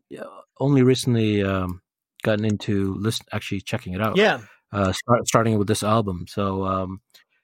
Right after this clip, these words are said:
Speaker 1: yeah, we're gonna go track by track, but, like, uh, just any general thoughts of Iron Maiden and how your opinion has changed
Speaker 2: Okay.
Speaker 1: or
Speaker 2: So, um, let's start with,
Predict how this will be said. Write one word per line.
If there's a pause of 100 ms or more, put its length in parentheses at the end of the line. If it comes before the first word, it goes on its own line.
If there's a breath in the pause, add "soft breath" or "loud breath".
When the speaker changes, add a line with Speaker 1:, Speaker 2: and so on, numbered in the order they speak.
Speaker 1:
yeah,
we're
gonna
go
track
by
track,
but,
like,
uh,
just
any
general
thoughts
of
Iron
Maiden
and (280 loud breath)
how
your
opinion
has
changed
Speaker 2:
Okay.
Speaker 1:
or (520 soft breath)
Speaker 2:
So,
um,
let's
start
with,